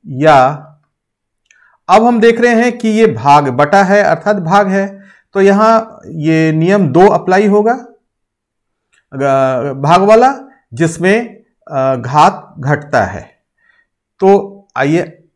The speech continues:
हम इसको ऐसे लिखते हैं, दो का घात n प्लस छः और माइनस,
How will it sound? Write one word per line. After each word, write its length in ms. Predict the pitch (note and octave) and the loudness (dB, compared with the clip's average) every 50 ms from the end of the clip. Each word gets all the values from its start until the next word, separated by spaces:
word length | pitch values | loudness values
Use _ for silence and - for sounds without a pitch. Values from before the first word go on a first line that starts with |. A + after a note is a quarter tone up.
| _ _ - | _ _ -18
हम 320 | - C3+ C#3+ D3 D#3 D3+ | -14 -12 -10 -10 -10 -10
इसको 500 | - D#3 D3 D3+ - - - D#3 D3 D3+ D3+ | -10 -12 -12 -12 -16 -10 -10 -10 -8 -8 -8
ऐसे 260 | D3+ C#3 C3+ - F3+ | -10 -10 -8 -8 -6
लिखते 380 | E3 D#3+ D#3+ D#3 D#3+ - G3 F#3+ | -6 -6 -6 -8 -8 -6 -4 -4
हैं, 320 | G3 G#3+ A#3+ C4 C4 F#3 | -2 -4 -6 -6 -8 -4
दो 160 | B2+ C#3+ D#3 D#3 | -2 0 0 0
का 160 | D#3+ E3 D3+ | 2 0 0
घात 480 | C#3+ D#3 D#3+ D3+ D#3 - - - - - | 2 2 2 2 2 0 -4 -14 -14 -8
n 480 | C#3 C#3 C#3 C#3+ D#3 F#3 G#3 G#3+ G#3 - | -6 -4 -2 -2 -2 -4 -6 -8 -8 -6
प्लस 420 | D#3 C3+ B2+ C3+ C3+ C#3 - - - | 0 0 0 0 -2 -6 -12 -20 -12
छः 540 | - C#3+ C3 B2 B2+ C3+ D3+ F3+ G3+ G3 - _ _ _ _ _ _ _ _ _ _ _ _ _ - | -6 -4 -4 -2 -2 -2 -4 -4 -6 -10 -14 _ _ _ _ _ _ _ _ _ _ _ _ _ -10
और 760 | - C3+ C3 B2+ B2+ B2+ B2+ B2 B2 B2+ B2 - - - _ - | -6 -2 0 0 2 2 2 2 0 0 -2 -4 -8 -16 _ -8
माइनस, 680 | D3 C#3 C3 B2+ C3 C3+ C#3 D3 E3 F#3 G3 - - | -4 -2 0 0 0 -2 -2 0 -2 -2 -4 -6 -14